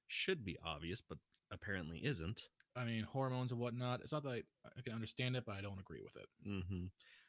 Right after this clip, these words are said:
Speaker 1: Uh, that's a very understandable one. Another one, don't be the person who likes to scream out things in the middle of the bar and then pass out on the floor.
Speaker 2: Mm-hmm. Don't be that person who doesn't know their limits.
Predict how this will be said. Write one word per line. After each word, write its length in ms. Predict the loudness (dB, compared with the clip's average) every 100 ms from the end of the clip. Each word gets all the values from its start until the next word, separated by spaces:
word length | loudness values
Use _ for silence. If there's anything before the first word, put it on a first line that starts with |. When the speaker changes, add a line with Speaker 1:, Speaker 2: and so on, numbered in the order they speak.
| _ _ -4
Speaker 1:
Uh, 120 | -2 0
that's 260 | 0 0 -2
a 60 | 0
very 420 | 2 2 2 2
understandable 680 | 0 0 0 -2 -2 -2 -2
one. 220 | -2 0 0
Another 300 | 2 2 2
one, 320 | 2 2 6
don't 240 | 6 6
be 120 | 4 0
the 80 |
person 560 | 2 2 8 8 8 4
who 240 | 4 4 4
likes 260 | 4 2 2
to 280 | 0 0 -2 2
scream 460 | 2 2 0 2
out 180 | 2 2
things 300 | 0 2 2
in 80 | 0
the 80 | 0
middle 260 | 2 2 2
of 80 |
the 60 | 2
bar 400 | 4 6 6 4 4
and 120 | 4
then 200 | 4 4
pass 320 | 10 12 12
out 160 | 8 4
on 140 | 2
the 60 | 4
floor. 420 | 4 4 4 0 -4 0
Speaker 2:
Mm-hmm. 300 | 2 4 2 -2 -12 -18 -20 _
Don't 260 | 0 0 2
be 100 | 4
that 160 | 2 2
person 280 | 0 2 0
who 100 | 0
doesn't 360 | 0 -2 -6
know 160 | -10 -8
their 120 | -8 -6
limits. 600 | -6 -6 -4 -4 -4